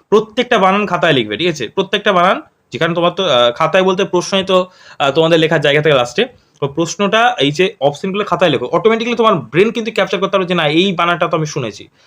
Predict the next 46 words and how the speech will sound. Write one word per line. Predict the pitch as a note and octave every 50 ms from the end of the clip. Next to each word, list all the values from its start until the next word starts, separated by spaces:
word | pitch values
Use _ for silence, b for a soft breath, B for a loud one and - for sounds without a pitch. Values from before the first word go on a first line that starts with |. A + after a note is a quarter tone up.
| b b
তারপর | C#3+ D#3 F3 F3
বানান | D#3 E3 E3+ F#3 F#3+ F3+
মুখস্থ | E3 E3+ D#3 D#3+ - - -
করা | G3 F#3 F3 F3+
যায় | F#3 F#3+
না, | G3 F#3+
লিখে | E3 D#3 D#3 - G3+
লিখে | F#3+ F#3+ F#3 A3
প্র্যাকটিস | G3 F3 D#3 D3+ - D#3+ -
করতে | - D#3 D3+ - F#3
হয়। | G3 G3+
লিখতে | E3+ E3 - - G3
লিখতে | F#3+ G3 F#3 -
অটোমেটিক্যালি | F#3+ F3+ E3 F3 E3 E3 E3 E3+ D#3
তোমার | D#3+ D#3+ F3 G#3 - B B B B B
একটা | B D3 E3+
নলেজ | D#3 D#3+ E3 F3+ G3+ G3+ -
তৈরি | F#3+ F#3
হয় | F3+
যে | F#3 F#3
না | F3 D#3 A#2+ A#2
এই, | B2+ D#3 F3 F#3 F#3 F#3+ - _ _ _
মানে, | C#3+ D#3 D#3
চোখের | D3+ - A#3 A#3 - B3+ A3+ G3
ভুলটা | D#3 E3+ G#3+ A3 G#3 A3 G#3
তুমি | G#3 G#3 A#3 C#4 D4 b b b b b
লিখে | D3+ E3+ D#3 F#3+
লিখে | F#3 F3+ F#3+ F3+
বুঝতে | D3 C#3+ C#3 - -
পারবে। | A#2+ A2 A#2+
দেখবে | D#3+ F#3+ G3+
অনেক | F#3+ G3 G#3 G3+
সময় | - G#3
আমরা | G3+ G3+
বলতে | F#3+ E3 F#3 G3+ G3 A3+ G#3
পারি | G3+ G3 E3+ D#3+
না | D#3
বানান, | D3 C#3+ C#3 D3 F3 G3+ b b b b
কিন্তু | - D#3 D#3+
লিখে | E3 D#3 E3+ D3
দিতে | A#2+ A2+
পারি, | G#2 G2+ G#2
সেহেতু | - D#3 D3+ E3 G3
লিখে | D#3 C#3+ F3+ - B3
প্র্যাকটিস | G3 D#3 C3+ - C3 - -
করবে। | A2+ G#2 G#2 G2+